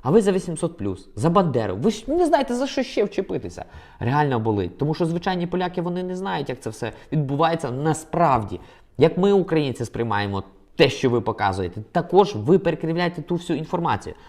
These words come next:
Адже ви навіть знаєте, що за Бандеру взагалі говорять в Західній Україні. Так ви це говорите, зокрема в Західній країні. Але ж більшість українців сюди зараз приїхало як біженців. Звідки? Дайте, будь ласка, відповідь,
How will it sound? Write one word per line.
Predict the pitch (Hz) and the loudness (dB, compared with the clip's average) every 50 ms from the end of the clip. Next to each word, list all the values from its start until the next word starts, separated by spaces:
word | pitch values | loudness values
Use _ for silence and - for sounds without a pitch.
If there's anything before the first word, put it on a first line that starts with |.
| - - | -8 -2
Адже | 196 190 247 | 0 0 2
ви | 240 - | 2 2
навіть | 240 226 226 196 | 0 0 0 0
знаєте, | 190 190 147 101 92 - 101 | 0 0 0 -2 -2 -6 -6
що | - - 120 - - - - | -4 -4 -4 -4 -6 -10 -2
за | - 139 180 | 2 2 2
Бандеру | 180 196 185 175 208 233 233 202 151 | 4 2 2 2 2 2 2 2 0
взагалі | 123 139 147 160 185 202 | 0 0 0 2 2 0
говорять | 175 170 160 185 208 196 165 - - | 0 2 2 4 4 4 2 0 2
в | |
Західній | 131 156 190 - 214 185 180 180 | 4 4 4 4 2 -2 -2 -2
Україні. | 147 - 151 135 127 107 95 92 | -2 -2 -2 -2 -2 -2 -4 -2
Так | - - 139 - | 0 0 2 4
ви | 151 147 | 6 4
це | 127 - 143 139 | 4 4 2 2
говорите, | 143 165 180 185 151 110 98 - 98 | 2 4 4 4 2 2 2 0 -2
зокрема | 113 127 - 117 104 117 143 165 170 | -2 -2 -2 -2 2 4 6 6 6
в | 123 | 6
Західній | 113 123 123 - 131 123 117 117 117 113 - - | 4 0 0 0 -4 -6 -6 -6 -8 -10 -12 -12
країні. | - - 120 117 107 95 90 87 87 - - - - - - _ - | -6 -4 -2 -2 -2 -4 -6 -8 -10 -14 -18 -20 -20 -20 -20 _ 0
Але | - 123 147 156 | 4 6 6 6
ж | 139 131 | 6 4
більшість | 135 139 147 190 214 196 170 - 143 127 - | 0 0 2 2 4 2 2 0 -6 -8 -6
українців | 147 151 - 170 165 175 208 190 160 151 131 | -4 0 2 2 4 4 2 2 2 0 0
сюди | - 165 160 156 202 | 0 0 2 4 4
зараз | 170 160 151 160 156 | 4 4 2 0 -2
приїхало | - - 160 175 185 196 190 - 131 113 113 | -2 -2 0 0 0 0 0 0 2 2 2
як | 127 131 123 | 2 2 0
біженців. | 120 - 214 208 147 135 110 98 - - 92 - - - - | 2 4 4 4 4 2 0 -2 -2 -8 -10 -10 -12 -8 -2
Звідки? | 139 143 165 185 196 233 226 226 - - 90 87 - - - _ _ _ _ _ _ _ _ _ _ _ _ _ - _ - - - - | 2 4 4 6 6 4 2 0 -4 -12 -12 -12 -12 -16 -20 _ _ _ _ _ _ _ _ _ _ _ _ _ -20 _ -20 -20 -12 -6
Дайте, | 139 127 156 202 240 247 262 | -2 2 2 2 2 2 2
будь | 247 214 214 202 | 0 2 2 2
ласка, | 202 175 - - | 2 0 2 2
відповідь, | 175 175 139 - - 113 107 | 2 2 0 0 -2 -4 -4